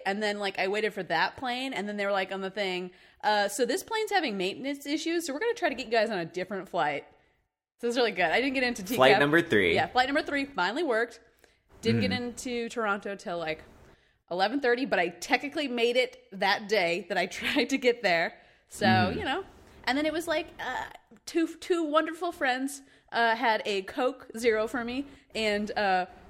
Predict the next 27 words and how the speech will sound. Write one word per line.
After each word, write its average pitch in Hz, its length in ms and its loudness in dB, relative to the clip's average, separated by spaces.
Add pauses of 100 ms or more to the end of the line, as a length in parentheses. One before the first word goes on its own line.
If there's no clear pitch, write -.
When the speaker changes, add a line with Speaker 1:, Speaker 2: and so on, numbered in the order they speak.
Speaker 1:
like, 208 160 0 (540)
half 254 280 -2
a 240 40 -10
pizza. 185 520 -2
So 208 320 2
it 220 40 2
was 233 100 2
great. 156 380 0
It 202 160 -2
was 196 120 -2
amazing. 160 300 -2
Speaker 2:
I 117 40 2
Speaker 1:
Thank - 100 6
Speaker 2:
was, - 140 2
Speaker 1:
you 339 80 4
so - 280 2
Speaker 2:
I 107 140 10
was 107 100 6
Speaker 1:
much. - 120 6
Speaker 2:
the 113 40 6
mastermind. 101 760 6
Speaker 1:
Thank 107 180 -6
you 104 120 -4
so 202 680 -2 (140)
much, 170 240 -4 (180)
Speaker 2:
<laughs> - 240 2
Speaker 1:
Eric 196 360 0